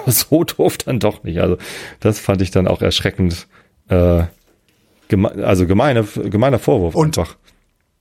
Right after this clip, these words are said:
Speaker 1: Davon ist er wieder abgerückt.
Speaker 2: Okay, und, und wie viel kostet sich der Spaß jetzt?
Speaker 1: Das sag ich auch nicht öffentlich.
Speaker 2: Okay.
Speaker 1: <laughs>
Speaker 2: Äh, und
Speaker 1: Aber
Speaker 2: zurückbauen, zurückbauen musst du's aber in jedem Fall, oder ist
Speaker 1: Nee.
Speaker 2: es jetzt wenigstens so, dass du sagst, okay, ich, ich bezahle jetzt das Bußgeld, aber dafür darf ich's auch stehen lassen?
Speaker 1: Nee,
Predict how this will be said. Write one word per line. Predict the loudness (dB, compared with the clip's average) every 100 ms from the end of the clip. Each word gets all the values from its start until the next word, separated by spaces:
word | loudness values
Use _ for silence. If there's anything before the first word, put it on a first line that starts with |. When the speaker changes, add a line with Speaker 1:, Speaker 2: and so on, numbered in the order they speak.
| _ _ _ _ _
Speaker 1:
Davon | -2 0 0
ist | -2
er |
wieder | 0 -2
abgerückt. | -2 -4 -6 -10 _ _ _ -18 -10
Speaker 2:
Okay, | -4 0 0 0
und, | -2 -2
und | -2 -2
wie | 0
viel | 0 0
kostet | 0 0 0
sich |
der | 0
Spaß | -2 -2 -2 -2
jetzt? | -4 -8 -10 _ _ _ _ -4
Speaker 1:
Das | 0
sag | 0
ich | 2
auch | 0
nicht | -2
öffentlich. | -4 -6 -8 -6 -2
Speaker 2:
Okay. | 0 0 -4
Speaker 1:
<laughs> | -8 -12 -14 -4 -2 0 -2 -4 -20 -18 -2
Speaker 2:
Äh, | 0 0
und | 0 0 0
Speaker 1:
Aber | 2 2
Speaker 2:
zurückbauen, | 2 0 -2 -4
zurückbauen | -4 0 2 2
musst | 2 0
du's | -2 -2
aber | -2 0
in | 0
jedem | 0 0
Fall, | 0 0 0
oder | 0 -2 -4 -8
ist | 0
Speaker 1:
Nee. | 2 4
Speaker 2:
es | 2
jetzt | -2 0
wenigstens | 0 0 -2 0
so, | 2
dass | 2 0
du | -2
sagst, | 0 0 0
okay, | -2 -2
ich, | -4 -2
ich | -4 -2
bezahle | 0 0
jetzt | 0
das | -2
Bußgeld, | -4 -4 0 2
aber | 2
dafür | 0 0
darf | 0
ich's | 0
auch | -2
stehen | -4 -2 0 0
lassen? | -2 -8 -2
Speaker 1:
Nee, | 0 0